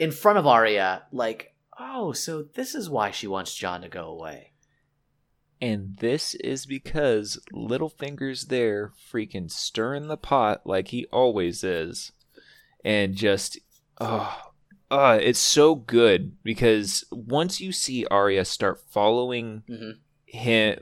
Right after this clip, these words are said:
Speaker 1: Yep.
Speaker 2: uh, him around, you know that he knows. Uh, like, he's like, this is the game that he's played before. He is just playing it on a smaller map now, and he is a master at it. He's been doing it forever.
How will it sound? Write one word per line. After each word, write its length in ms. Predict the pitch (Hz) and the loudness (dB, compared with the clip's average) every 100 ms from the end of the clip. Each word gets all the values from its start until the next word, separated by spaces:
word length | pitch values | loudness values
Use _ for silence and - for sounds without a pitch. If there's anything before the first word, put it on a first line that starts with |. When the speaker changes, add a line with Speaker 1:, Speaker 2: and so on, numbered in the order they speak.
| - | 0
Speaker 1:
Yep. 360 | 110 104 101 - | 4 4 4 0
Speaker 2:
uh, 20 | |
him 220 | 113 110 | -2 0
around, 640 | 98 95 101 95 87 92 - _ _ _ _ _ | 0 0 0 0 -2 -6 -10 _ _ _ _ _
you 240 | 113 127 | -4 -2
know 320 | 113 98 95 | 0 2 2
that 140 | 90 78 | 0 -2
he 240 | - 104 | -4 -8
knows. 540 | 95 90 87 - - - - | -8 -8 -10 -12 -16 -8 2
Uh, 180 | 101 87 - _ - | 2 2 -10 _ 0
like, 340 | 113 101 95 _ _ _ - | 2 2 -2 _ _ _ -10
he's 160 | 123 | -6
like, 220 | 117 - _ | -6 -6 _
this 240 | 143 170 | 0 2
is 120 | 190 | 2
the 100 | 196 | 2
game 300 | 143 135 147 | 0 -2 -2
that 120 | 139 123 | -2 -4
he's 220 | 120 110 | -6 -8
played 340 | - 127 127 | -2 0 0
before. 720 | 104 98 - 110 92 - - _ _ _ _ | -2 -4 0 0 0 -4 -12 _ _ _ _
He 460 | - 139 139 143 135 | -16 -4 -2 0 0
is 220 | 123 120 | 2 2
just 260 | - 113 - | 2 -4 -4
playing 280 | 139 117 120 | -6 -4 -4
it 120 | 110 - | -4 -2
on 160 | 101 | -2
a 40 | 98 | -2
smaller 560 | - - 117 113 113 | -4 -2 0 2 2
map 520 | 98 - 101 107 - | 0 0 2 2 -2
now, 420 | 107 107 104 - - - - - | -6 -4 -4 -6 -10 -18 -18 -6
and 160 | 92 | -6
he 320 | 95 110 117 123 | -4 -4 -2 -2
is 100 | 117 | -2
a 80 | |
master 640 | 98 98 98 107 - 101 - | -2 0 -2 -2 -4 -6 -4
at 180 | - | -4
it. 120 | - - | -6 -8
He's 220 | 107 98 | -10 -8
been 180 | 95 95 | -8 -6
doing 320 | - 101 104 | -6 -4 -6
it 100 | - | -8
forever. 600 | - 104 85 - - | -4 -2 -2 -6 -12